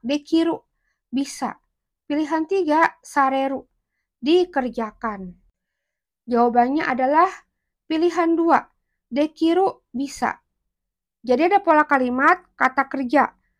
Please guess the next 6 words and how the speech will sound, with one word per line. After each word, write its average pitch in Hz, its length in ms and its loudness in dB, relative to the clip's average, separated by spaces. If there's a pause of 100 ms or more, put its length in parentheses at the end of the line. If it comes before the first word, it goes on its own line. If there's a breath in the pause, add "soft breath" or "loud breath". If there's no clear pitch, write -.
(180)
bentuk 330 400 2
kemampuan, 311 800 4 (1120)
plus 349 480 2
yoni 285 640 2
narimas, 294 880 -2 (560)
menyatakan 285 800 0